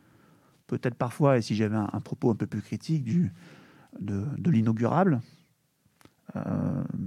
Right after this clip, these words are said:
mais c'est pas forcément, c'est pas forcément que négatif, hein. Euh, quand on se, quand on se réfère un peu, euh, historiquement, comme une agence qui a été créée dans les années soixante peut le faire maintenant,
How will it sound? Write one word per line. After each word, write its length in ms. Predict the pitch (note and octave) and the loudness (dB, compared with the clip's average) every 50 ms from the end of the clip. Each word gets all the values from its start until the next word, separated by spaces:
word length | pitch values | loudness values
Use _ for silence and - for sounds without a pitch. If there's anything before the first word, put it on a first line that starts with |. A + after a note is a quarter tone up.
| - - - - - - - - - - - | -6 -8 -10 -12 -14 -14 -12 -12 -10 -6 -4
mais 120 | G#2+ G#2+ | -4 -4
c'est 140 | - - - | -4 -4 -4
pas 120 | - A#2 | -4 -4
forcément, 680 | - - - - - C3 B2+ B2 A#2+ A#2 A2 G2+ F#2+ F#2+ - - | -4 -6 -6 -6 -2 0 0 2 2 2 2 0 -2 -4 -6 -10
c'est 180 | - - - - | -12 -12 -8 -6
pas 80 | A#2 | -6
forcément 380 | G#2 - - - - A#2 A#2 A#2 | -6 -6 -8 -4 -2 -2 0 0
que 100 | - - | 0 0
négatif, 440 | A2+ A#2 A#2 C3 D3 - B3 A3+ - | 0 2 4 4 4 4 2 2 2
hein. 160 | D#3+ E3+ F#3 - - _ _ _ _ _ _ _ _ _ _ _ _ _ _ _ _ _ _ _ _ _ _ _ _ _ _ - - - - | 2 0 -2 -4 -10 _ _ _ _ _ _ _ _ _ _ _ _ _ _ _ _ _ _ _ _ _ _ _ _ _ _ -20 -20 -20 -16
Euh, 60 | - - - - | -16 -16 -12 -10
quand 180 | - - - | -10 -6 -6
on 80 | E3 D3+ | -6 -6
se, 120 | D3+ - | -6 -8
quand 160 | - - D3+ | -8 -6 -4
on 100 | C3+ D#3 | -2 -2
se 100 | C#3+ - | -4 -2
réfère 380 | - D3 B2+ - - D#3+ D3 B2+ | -2 -2 -2 0 2 2 2 4
un 100 | A#2+ A2+ | 2 2
peu, 300 | G#2+ C3 B2+ C3 A#2 G2 | 2 2 2 2 2 0
euh, 40 | E2 D#2 - D#3+ C3 - - | 0 -2 -4 -6 -6 -8 -8
historiquement, 640 | B2 A#2 - - B2 A#2 B2+ B2 - E3 D#3 D#3 D3+ | -10 -8 -4 -2 0 0 0 0 0 2 2 4 2
comme 220 | D3 - A#2 G#2+ | 2 0 -4 -2
une 100 | G#2 G#2+ | -2 -2
agence 340 | G#2+ G#2+ G#2 A2 A#2+ A#2+ A2+ | -2 -2 0 0 -2 -2 -4
qui 140 | - - - | -6 -12 -16
a 40 | G2+ | -14
été 160 | - - G#2 | -12 -12 -12
créée 240 | - - A#2 A2+ A2+ | -10 -6 -4 -4 -2
dans 80 | A2 | -2
les 100 | G#2+ A2 | -2 -2
années 160 | G#2+ A2 A2 G#2 | -2 -2 -4 -4
soixante 400 | - - A2+ G#2 - A#2+ A#2 - | -4 -6 -8 -6 -6 -6 -8 -6
peut 100 | - A#2 | -8 -8
le 60 | G#2+ | -6
faire 200 | - - A2+ A2+ | -4 -2 -2 0
maintenant, 440 | A2+ A2 A#2 C#3 B2+ B2+ A#2 G#2+ | -2 -2 -2 -2 -2 0 -2 -4